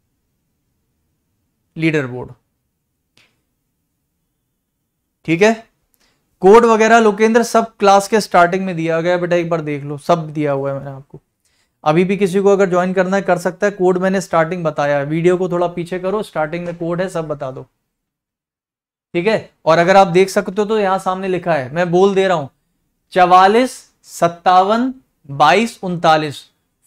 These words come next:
फ़ोर फ़ोर फ़ाइव सेवन डबल टू थ्री नाइन। इस क्वेश्चन का आंसर एक सौ, दो सौ लोगों ने सही कर दिया अभी तक।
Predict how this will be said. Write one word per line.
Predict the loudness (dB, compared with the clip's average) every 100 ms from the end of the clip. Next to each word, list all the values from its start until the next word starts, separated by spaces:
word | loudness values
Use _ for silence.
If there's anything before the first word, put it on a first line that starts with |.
| -2
फ़ोर | 2 4 2
फ़ोर | 0 4 4 2 -6 _ _ -2
फ़ाइव | 0 0
सेवन | -2 -2 0 0 -2 -8 _ _ _ -10
डबल | -2 0 2 0
टू | 0 0 0 -4 _
थ्री | -4 -2 -2
नाइन। | -4 -8 -12 -16 _ _ _ -8
इस | -4
क्वेश्चन | 0 0 2 0
का | 2
आंसर | 2 2 2 2 0
एक | -4 -4
सौ, | -4 -6
दो | 0 2
सौ | 4 4
लोगों | 6 6 4
ने | 2 2
सही | 0 0
कर | 0 0
दिया | 0 0
अभी | 0 -2
तक। | -4 -4